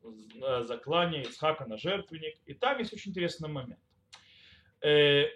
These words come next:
вообще, весь этот рассказ по жертвоприношению Ицхака, так называемому по-русски, начинается с фразы «Вейомер илав Авраам,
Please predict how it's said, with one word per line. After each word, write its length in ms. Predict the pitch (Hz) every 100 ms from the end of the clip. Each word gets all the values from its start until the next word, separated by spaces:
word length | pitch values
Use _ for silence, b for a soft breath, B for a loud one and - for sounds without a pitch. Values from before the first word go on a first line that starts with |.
| _
вообще, 380 | 156 151 - 254
весь 320 | - - 185
этот 180 | - 170
рассказ 640 | 151 - - 185 175 - -
по 360 | 170 151 - -
жертвоприношению 760 | 127 156 151 135 139 165 160 123
Ицхака, 360 | - 202 214 170
так 160 | 156
называемому 480 | 151 139 143 143 135
по-русски, 540 | 143 143 143 - 143 135
начинается 640 | 127 139 185 226 208 180
с 80 | - -
фразы 560 | 156 202 185 170 170 -
«Вейомер 680 | 131 135 170 214 196 180 175
илав 420 | 147 139 151 143 123
Авраам, 680 | 107 98 - 139 170 185